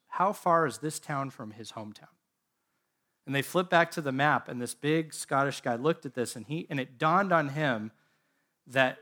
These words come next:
he was like, 'cause he walked everywhere, he's like, "This town where they said this about this man was walking distance." And all these towns were walking distance. The towns where they said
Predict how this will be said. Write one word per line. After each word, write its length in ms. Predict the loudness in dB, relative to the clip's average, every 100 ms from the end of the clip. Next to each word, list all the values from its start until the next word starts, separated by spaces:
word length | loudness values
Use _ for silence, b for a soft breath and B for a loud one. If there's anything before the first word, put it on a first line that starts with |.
| _
he 160 | -6
was 180 | -4 -2
like, 320 | 0 -2 -6 _ _ _ _
'cause 180 | -12 -8
he 120 | -4
walked 320 | 2 2 2 0
everywhere, 380 | 0 -2 -4
he's 240 | -6 -6 -6
like, 220 | -8 -10 _ _ -6
"This 260 | -4 -4
town 460 | -6 -2 0 0 -2
where 120 | -6
they 180 | -4 -4
said 420 | -4 0 0 0
this 240 | -2 -4 -4
about 380 | -4 -6 -6 _
this 240 | -8 -6 -4
man 340 | -2 -2 -6
was 260 | -10 -12 -4
walking 460 | 2 2 0 -10
distance." 600 | -12 -14 -16 -20 -20 -20 _ _ _ _ _ _ _ _ -8
And 100 | 0
all 400 | 4 6 6 6
these 240 | 2 -2
towns 360 | -6 -6 -6 -8
were 80 |
walking 380 | -6 -6 -6 -12
distance. 180 | -20 -14
The 80 | -8
towns 420 | 0 2 2 0
where 80 | -2
they 140 | -2
said 460 | -2 0 2 2